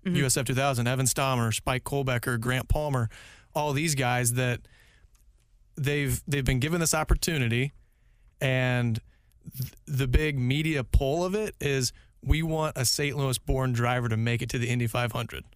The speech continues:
Speaker 1: Uh-huh.
Speaker 2: So thinking about, okay, you've already got the seat in IndyCar, we want you to win a race, that's one thing. But then to think about the pressure of being in U S F two thousand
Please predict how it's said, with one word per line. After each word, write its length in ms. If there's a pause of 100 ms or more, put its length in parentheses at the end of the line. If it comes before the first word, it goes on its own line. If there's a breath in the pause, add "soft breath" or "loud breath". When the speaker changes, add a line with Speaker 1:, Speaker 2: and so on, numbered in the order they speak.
(100)
Speaker 1:
Uh-huh. 180 (100)
Speaker 2:
So 160
thinking 240
about, 340 (160)
okay, 200
you've 140
already 180
got 120
the 60
seat 260
in 120
IndyCar, 460 (280 soft breath)
we 80
want 220
you 60
to 60
win 160
a 40
race, 400 (240 soft breath)
that's 180
one 220
thing. 300 (240 loud breath)
But 100
then 140
to 60
think 220
about 240
the 80
pressure 420
of 140
being 280
in 100
U 180
S 140
F 100
two 140
thousand 680